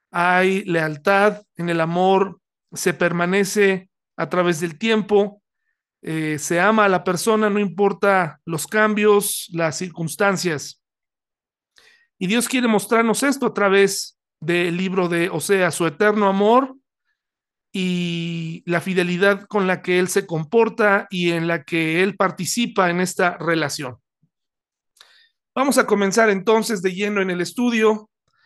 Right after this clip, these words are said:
Vemos en el fondo, eh, unos pies atados. Por lo bonito de los pies,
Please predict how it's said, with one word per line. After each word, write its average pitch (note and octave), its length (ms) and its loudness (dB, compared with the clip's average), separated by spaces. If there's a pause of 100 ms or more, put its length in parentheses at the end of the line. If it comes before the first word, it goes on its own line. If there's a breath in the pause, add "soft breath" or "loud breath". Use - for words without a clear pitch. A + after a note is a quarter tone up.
(140)
Vemos G3 720 0 (300)
en F3+ 220 -2
el E3+ 120 -2
fondo, G#3+ 640 2 (540)
eh, D#3+ 320 -4
unos G3 260 -2
pies G#3+ 480 0
atados. A3 880 0 (1300)
Por G3+ 160 2
lo G#3 100 4
bonito B3+ 360 2
de C4 100 4
los A3+ 180 2
pies, C#4 400 -2